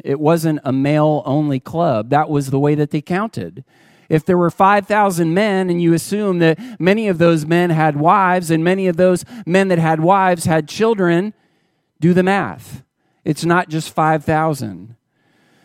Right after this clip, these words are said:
Jesus feeds this huge crowd. So we know the what. He turned the fish and the loaves. We know the where,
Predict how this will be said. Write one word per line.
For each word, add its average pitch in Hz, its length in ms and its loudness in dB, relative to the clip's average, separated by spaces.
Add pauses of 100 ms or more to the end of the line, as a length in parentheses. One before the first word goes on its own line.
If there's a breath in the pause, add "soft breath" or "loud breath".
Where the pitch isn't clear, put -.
(180)
Jesus 247 480 -2
feeds 226 440 -4
this 175 220 -2
huge 214 360 -4
crowd. 214 400 2
So 214 160 2
we 214 140 2
know 262 240 4
the 240 120 2
what. 185 360 4
He 208 80 -4
turned 220 320 -4
the - 20 -2
fish 208 320 0
and 214 100 -2
the 185 60 2
loaves. 175 340 4
We 226 140 -2
know 247 180 4
the 233 120 6
where, 220 640 2